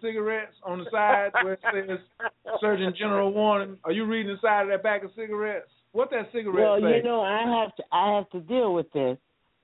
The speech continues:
Speaker 2: because my mother smoked from the time she was eight years old, and my mother died of, uh, C O P D disability.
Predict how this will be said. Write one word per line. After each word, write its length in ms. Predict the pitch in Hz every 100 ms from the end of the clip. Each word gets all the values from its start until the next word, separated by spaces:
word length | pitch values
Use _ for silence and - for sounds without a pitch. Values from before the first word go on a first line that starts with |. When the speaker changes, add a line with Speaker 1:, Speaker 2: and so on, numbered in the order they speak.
| -
Speaker 2:
because 600 | 147 - 220 226 220 214 -
my 160 | 151 139
mother 440 | 156 202 202 196 -
smoked 380 | 165 170 175 165
from 180 | 160 147
the 100 | 143
time 360 | 139 165 160 160 -
she 60 |
was 160 | 147 131
eight 280 | 131 151 143
years 300 | 139 147 139
old, 420 | 139 123 113 87 - _ _ _
and 120 | 135 143
my 140 | 165
mother 380 | 180 214 214 220
died 460 | 190 170 120 80 - _ _ _ _ _ _
of, 480 | 131 135 127 127 127 _ _ _ _ _ -
uh, 380 | 123 127 131 147 -
C 60 | 214
O 160 | 202
P 160 | 180 208
D 220 | 165 180
disability. 880 | 156 165 160 156 147 147 131 117 123